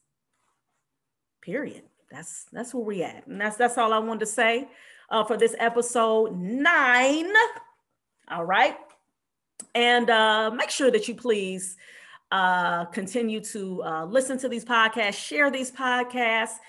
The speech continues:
Spotify, Breaker,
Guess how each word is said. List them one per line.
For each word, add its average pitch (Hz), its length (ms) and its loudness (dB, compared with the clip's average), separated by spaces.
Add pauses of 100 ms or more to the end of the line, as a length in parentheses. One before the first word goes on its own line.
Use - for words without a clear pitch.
(540)
Spotify, 220 1300 2
Breaker, 208 960 0